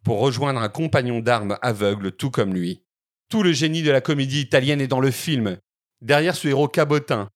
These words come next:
et les situations parfois abracadantesques,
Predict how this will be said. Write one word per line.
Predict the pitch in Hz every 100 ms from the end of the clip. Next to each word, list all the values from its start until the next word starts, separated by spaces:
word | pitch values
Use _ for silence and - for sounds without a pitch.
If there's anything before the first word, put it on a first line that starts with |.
| _
et | 117
les | 117
situations | - 139 160 139 - 160
parfois | 135 - 147 123
abracadantesques, | 123 127 127 123 107 110 143 120 -